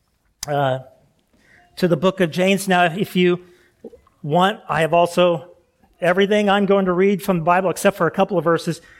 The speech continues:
is all gonna be up on the screen, so you can take a look at it up there as well.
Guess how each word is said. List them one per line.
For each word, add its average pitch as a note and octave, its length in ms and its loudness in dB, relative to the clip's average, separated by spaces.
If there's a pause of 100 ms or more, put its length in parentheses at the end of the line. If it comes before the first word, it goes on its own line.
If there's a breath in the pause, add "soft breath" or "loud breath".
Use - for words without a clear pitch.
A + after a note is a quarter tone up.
(120)
is E3+ 240 0
all F3 400 2
gonna E3+ 180 -4
be D#3+ 140 0
up D#3+ 160 0
on D3 120 -4
the C3+ 60 -6
screen, D3+ 360 -6
so - 120 -6
you D#3 60 -2
can D3+ 140 -6
take D#3+ 200 -4
a D3+ 60 -6
look C#3+ 220 -4
at C#3+ 180 0
it C#3+ 100 -4
up C#3+ 160 -4
there D3+ 240 -2
as C3 140 -10
well. C#3 380 -2